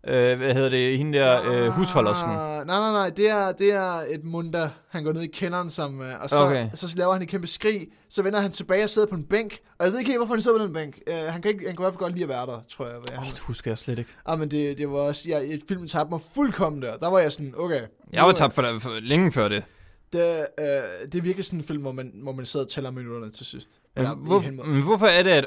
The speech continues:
Speaker 1: Usher får, får Akira, øh, til at tro, at han har haft et mareridt, øh, det er første gang, han går ned i kælderen. For så dagen efter at fortælle,
Speaker 2: Hele
Speaker 1: at han
Speaker 2: lortet.
Speaker 1: slår folk ihjel. Ja, hvor vi bruger en, en halv time på at fortælle med de prostituerede sådan.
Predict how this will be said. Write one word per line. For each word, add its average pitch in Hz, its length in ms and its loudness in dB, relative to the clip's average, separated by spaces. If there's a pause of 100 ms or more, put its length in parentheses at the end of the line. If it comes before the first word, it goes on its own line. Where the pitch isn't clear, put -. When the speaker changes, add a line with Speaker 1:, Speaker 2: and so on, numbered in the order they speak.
(120)
Speaker 1:
Usher 139 340 2
får, 131 440 0
får 131 320 2
Akira, 160 420 4 (440)
øh, 127 220 2
til - 140 -2
at 156 100 2
tro, 185 180 2
at 151 40 6
han 139 80 4
har 123 80 4
haft 160 180 4
et 123 100 -4
mareridt, 143 560 4 (340)
øh, 127 120 0
det 123 160 -2
er 151 80 4
første 175 280 4
gang, 139 140 4
han 127 120 2
går 127 80 0
ned 131 120 0
i 123 40 0
kælderen. 131 540 4 (320)
For 175 80 4
så - 120 0
dagen 175 360 6
efter 160 240 4
at 127 60 2
fortælle, 139 600 6
Speaker 2:
Hele - 20 -2
Speaker 1:
at 202 60 2
han 277 140 6
Speaker 2:
lortet. 190 160 10
Speaker 1:
slår 160 80 6
folk 175 260 2
ihjel. 131 300 2 (400)
Ja, 170 140 6
hvor 170 180 10
vi 156 140 4
bruger 170 260 10
en, 156 260 6
en 147 100 2
halv 151 180 6
time 135 420 0 (140)
på 147 120 4
at 123 60 2
fortælle 139 260 0
med 120 80 0
de 117 160 0
prostituerede 127 640 -2
sådan. 110 260 -2